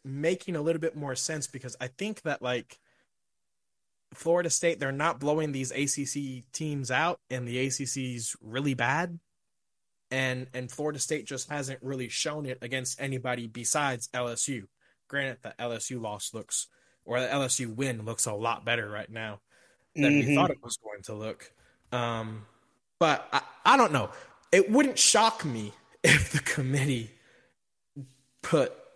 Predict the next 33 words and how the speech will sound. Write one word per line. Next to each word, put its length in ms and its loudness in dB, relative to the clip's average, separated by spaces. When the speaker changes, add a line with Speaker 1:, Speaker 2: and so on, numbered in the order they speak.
Speaker 1:
a 100 4
one-loss 540 4
Ohio 300 2
State 280 -2
in 240 -8
over 340 -6
an 60 -6
undefeated 640 -10
Florida 280 -4
State, 320 -8
'cause 140 0
they 120 4
do 160 6
love 240 6
their 160 6
Ohio 240 2
State 220 -4
Buckeyes. 480 -8
We've 160 -6
known 260 -2
that 80 2
Speaker 2:
I 20 6
mean, 200 8
Speaker 1:
from 100 -8
the 60 -20
committee. 300 8
Speaker 2:
they, 80 -
they 240 6
do 240 6
love 320 8
their 260 8
O-, 260 6
or 200 2